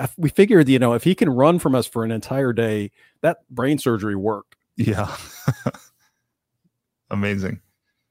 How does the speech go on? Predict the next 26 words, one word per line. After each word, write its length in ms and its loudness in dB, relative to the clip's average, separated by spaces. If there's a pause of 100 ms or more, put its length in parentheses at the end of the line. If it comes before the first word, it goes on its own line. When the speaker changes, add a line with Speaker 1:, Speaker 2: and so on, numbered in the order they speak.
(540)
Speaker 2:
Well, 120 -6
that's 220 -4
so 180 -2
great. 240 -4
Well, 100 -4
thank 280 -2
you 80 0
for, 380 -4 (160)
for 200 -4
sharing 540 0 (500)
of 120 -2
your 140 0
experience. 680 -4 (400)
I, 340 -4
I 100 -6
came 200 -2
across 300 -2
in 80 2
my 60 0
research 500 -2
this 200 -4
idea 420 0
that 260 -6 (680)
you 260 0
like 360 -4
your, 420 -2